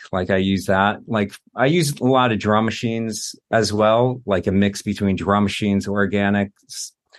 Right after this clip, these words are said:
so there's always a mix between the, you know, super organic and then kind of the future, but the future from the eighties.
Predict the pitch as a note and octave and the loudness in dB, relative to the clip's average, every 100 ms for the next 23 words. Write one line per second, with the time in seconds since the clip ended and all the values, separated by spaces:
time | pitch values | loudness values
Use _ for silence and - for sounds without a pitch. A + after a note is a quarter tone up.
0 | _ - D#3 D3+ D#3 D#3 D3 E3 D#3 B2 | _ -4 0 2 4 4 4 4 4 4
1 | A2+ A#2 B2 - - G#2 G2+ - G#2+ G#2 | 4 4 0 -4 -6 -4 -4 0 2 4
2 | G2+ F2 - F#2 F#2 F#2+ F#2 - G#2 G#2 | 2 -2 -8 -6 0 0 -2 -6 -2 0
3 | F#2+ F2+ F2 _ - - C#3+ C3+ A#2 A#2 | 0 -2 -6 _ -12 -2 0 2 2 2
4 | G#2 G#2+ A2 A#2 - _ _ _ _ _ | 2 0 0 -2 -4 _ _ _ _ _
5 | - G#2 G2 G2 G2 G2 G2 - _ _ | -2 0 2 2 0 0 -4 -6 _ _
6 | _ _ _ _ _ _ _ - D#3+ F3 | _ _ _ _ _ _ _ -2 2 2
7 | D3+ B2 B2 - D3 C#3+ A#2 G#2 G#2 G2 | 2 0 -2 -2 -2 0 0 0 2 0
8 | - _ - G#2 - A#2 A2 G#2+ G#2 G2+ | -2 _ -6 -4 -2 -2 0 2 2 0
9 | - - - A2 G2 F#2 G2+ F#3 - - | -4 -16 -2 2 2 0 -2 -2 -2 -8
10 | - | -12